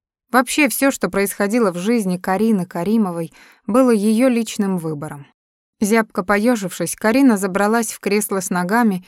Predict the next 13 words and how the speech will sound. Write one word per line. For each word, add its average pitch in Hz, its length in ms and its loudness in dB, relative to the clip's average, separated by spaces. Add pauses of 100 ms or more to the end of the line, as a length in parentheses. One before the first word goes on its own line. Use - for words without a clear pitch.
(260)
и, 202 120 0
уткнувшись 240 600 0
подбородком 202 640 -2
в - 80 -12
колени, 214 440 2
уставилась 180 680 -4
вдаль. 147 420 -12 (520)
Интересно, 226 540 2
она 208 160 2
теперь 226 280 -2
хоть 233 260 -4
когда-нибудь 196 760 -4
согреется? 180 840 -2